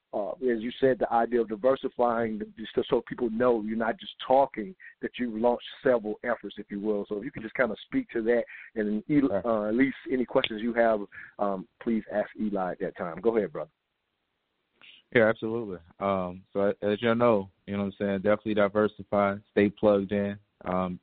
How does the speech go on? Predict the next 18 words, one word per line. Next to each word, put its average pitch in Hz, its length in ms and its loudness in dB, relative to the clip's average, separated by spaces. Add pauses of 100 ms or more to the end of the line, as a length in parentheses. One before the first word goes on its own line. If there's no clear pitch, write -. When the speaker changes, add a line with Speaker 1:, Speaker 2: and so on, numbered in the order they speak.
Speaker 2:
be 104 160 4
aware, 98 480 6 (160)
have 95 120 -6
a 92 40 -4
lot 95 220 2
of - 100 -10
self-awareness, 95 680 0 (360)
pay 101 140 6
attention 98 400 -2
to - 120 -6
your 98 100 -2
surroundings. 98 580 -2 (500)
But 90 240 0
one 101 220 2
thing 104 140 4
I 98 60 2
have 101 180 0
to 95 80 -6